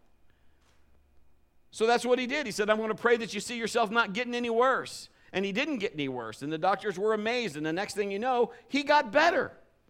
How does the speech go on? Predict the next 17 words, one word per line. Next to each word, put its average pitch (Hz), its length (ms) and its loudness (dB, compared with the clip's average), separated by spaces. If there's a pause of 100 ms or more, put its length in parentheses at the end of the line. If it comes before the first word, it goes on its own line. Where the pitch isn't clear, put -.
(560)
Sometimes 277 500 2
you 226 60 -4
just 220 160 -4
gotta 214 180 2
start 208 380 6
where 240 120 4
you 277 200 4
are. 285 360 6 (680)
What 254 180 6
is, 294 140 0
where 302 320 10
is 269 180 2
your 294 140 2
faith? 247 480 8 (160)
That's 233 300 2
the 277 120 -8
locator. 226 720 4